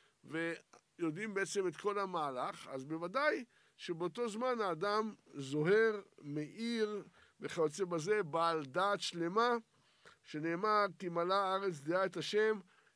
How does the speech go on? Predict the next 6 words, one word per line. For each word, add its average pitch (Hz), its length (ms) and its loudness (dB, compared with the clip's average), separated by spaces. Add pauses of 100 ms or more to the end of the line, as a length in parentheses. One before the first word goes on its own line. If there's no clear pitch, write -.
כמים 202 760 -2
לים 165 640 -2
מכסים", 170 500 -8
כמו 180 140 -4
שהמים 185 640 -2
מכסים 185 520 -8